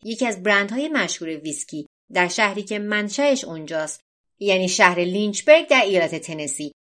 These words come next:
ممنوعه. در آمریکا، حزبی به نام پروهیبیشن پارتی که از سال هزار و هشتصد و هفتاد و دو فعالیت می‌کنه، در هر دوره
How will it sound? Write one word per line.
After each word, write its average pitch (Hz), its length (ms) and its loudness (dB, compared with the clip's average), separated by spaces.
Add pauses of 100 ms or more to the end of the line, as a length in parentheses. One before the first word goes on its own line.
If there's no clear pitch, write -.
(180)
ممنوعه. 226 680 0 (880)
در 180 180 6
آمریکا، 165 580 0 (300)
حزبی 269 380 4
به 214 140 2
نام 165 340 -2 (260)
پروهیبیشن 254 600 2
پارتی 160 500 -4
که - 140 -4
از 170 140 2
سال 185 240 0
هزار 208 460 0
و 277 40 2
هشتصد 202 380 -2
و 214 40 -4
هفتاد 190 380 -2
و 202 40 2
دو 254 180 2
فعالیت 143 560 -2
می‌کنه، 143 420 -10 (280)
در 156 160 0
هر 202 260 -2
دوره 160 460 -2